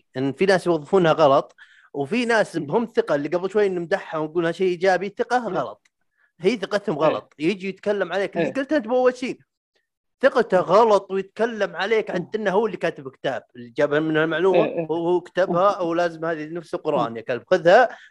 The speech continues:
Speaker 1: ولا تمشي غير عليها.
Speaker 2: <laughs>
Speaker 1: ولو قلتها
Speaker 2: إيه.
Speaker 1: عنها،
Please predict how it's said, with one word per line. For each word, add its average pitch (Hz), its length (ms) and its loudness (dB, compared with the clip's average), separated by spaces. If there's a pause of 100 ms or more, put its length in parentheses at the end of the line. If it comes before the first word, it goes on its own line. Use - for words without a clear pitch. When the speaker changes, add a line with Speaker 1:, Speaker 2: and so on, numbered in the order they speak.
(120)
Speaker 1:
ولا 151 120 6
تمشي 180 220 0
غير 185 140 4
عليها. 156 480 4 (180)
Speaker 2:
<laughs> - 220 -18
Speaker 1:
ولو 240 320 4 (120)
قلتها - 540 -4
Speaker 2:
إيه. 175 60 -12
Speaker 1:
عنها، 226 580 -2